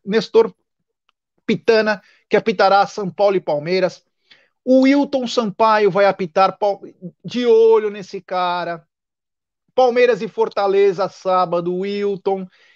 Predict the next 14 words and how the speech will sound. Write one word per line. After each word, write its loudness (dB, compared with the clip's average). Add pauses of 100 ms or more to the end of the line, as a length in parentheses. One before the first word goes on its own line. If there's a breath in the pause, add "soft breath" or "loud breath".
(100)
Ele 2
é 2
super -4
rigoroso. 0 (480)
Vai 2
dar 2
cartãozinho -4
a -2
esmo. -2
É, -4
Abel, -2
se -10
cuida, -6
hein? -8